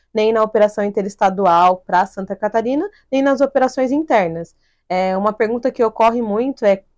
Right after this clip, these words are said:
por que o, o Estado de Santa Catarina ainda tem protocolo com alguns estados pra esse pra essa mercadoria, mas mesmo que tenha protocolo entre os estados,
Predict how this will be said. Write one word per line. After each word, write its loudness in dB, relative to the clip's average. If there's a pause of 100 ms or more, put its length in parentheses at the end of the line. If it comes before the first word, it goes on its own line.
por -2
que 2
o, 0
o -4
Estado -2
de -12
Santa -6
Catarina -2
ainda -4
tem -6
protocolo -2
com -4
alguns -6
estados -2
pra -4
esse -8 (300)
pra 2
essa -2
mercadoria, -2 (260)
mas -2
mesmo 2
que -2
tenha -2
protocolo -2
entre -6
os -8
estados, -2